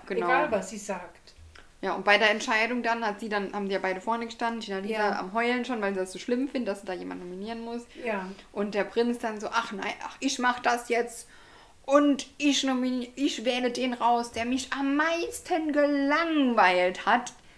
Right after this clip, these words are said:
Speaker 2: Ja.
Speaker 1: Ah, in einer widerlichen Art. „Und das ist der Paul.“
Speaker 2: Ja.
Speaker 1: Also richtig widerlich.
Speaker 2: Richtig widerlich, das stimmt.
Speaker 1: Ja, und
Speaker 2: Ja.
Speaker 1: dann musste der Paul Elvers, der musste dann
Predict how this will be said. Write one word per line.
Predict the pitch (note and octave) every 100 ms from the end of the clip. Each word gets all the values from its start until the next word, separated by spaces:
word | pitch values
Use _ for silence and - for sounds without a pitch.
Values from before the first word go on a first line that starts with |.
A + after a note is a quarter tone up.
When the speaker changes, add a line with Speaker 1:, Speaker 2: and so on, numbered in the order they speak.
| -
Speaker 2:
Ja. | - G#3+ F3+
Speaker 1:
Ah, | G#3 G#3+
in | -
einer | G#3+ G#3+
widerlichen | A#3+ B3+ A#3 A3+ - -
Art. | G#3+ A#3 B3+
„Und | A#3+
das | C4 C4+
ist | D#4 C#4+ -
der | C#4 D4 D4 - -
Paul.“ | D#4 D#4 D4+ C4 A#3+ G3+ - - - C4
Speaker 2:
Ja. | A#3+ G#3
Speaker 1:
Also | G#3 G3+ A3
richtig | B3+ E4+ - - -
widerlich. | C4+ A#3+ G#3 F#3+ A3+ D4+ - - -
Speaker 2:
Richtig | G#3+ G3 - G3+ F#3+
widerlich, | G3 F#3 F3 F#3 F3+ -
das | G#3 G3+ -
stimmt. | - F3+ - - -
Speaker 1:
Ja, | G3+ E3+
und |
Speaker 2:
Ja. | F#3
Speaker 1:
dann | F#3+
musste | G3+ G3+
der | G3
Paul | - G3+ G3+
Elvers, | A3 A#3 A3+ A3+ -
der | G3+ F#3+
musste | G3 F#3+ F#3
dann | E3+ E3 E3 E3+